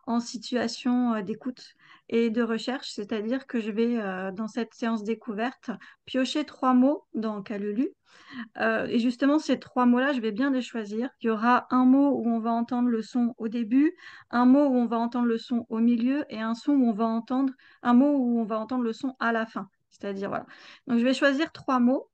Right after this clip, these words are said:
et je vais leur dire, « Attention les enfants, vous allez, euh, tout de suite, euh, devoir trouver. » Donc là, vous, comme, euh, un petit défi, un petit challenge,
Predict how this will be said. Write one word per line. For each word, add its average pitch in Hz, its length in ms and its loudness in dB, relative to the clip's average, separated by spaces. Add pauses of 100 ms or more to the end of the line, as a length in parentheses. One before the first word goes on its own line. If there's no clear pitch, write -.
(120)
et 233 60 0
je 220 60 -4
vais - 20 -8
leur 226 100 -4
dire, « 226 160 -2
Attention 269 380 -2
les 226 180 -2
enfants, 214 320 -8 (920)
vous 233 280 -2
allez, 262 460 0 (100)
euh, 196 280 -2
tout 285 140 -6
de - 40 -8
suite, - 540 -8 (180)
euh, 226 120 -8
devoir 240 500 -4
trouver. » 226 460 -6
Donc - 220 -6
là, 262 320 0
vous, 208 320 -12
comme, 294 220 2
euh, 262 160 2
un 247 180 0
petit 233 180 -6
défi, 233 280 -6
un 233 100 -2
petit 220 180 -8
challenge, 226 600 -6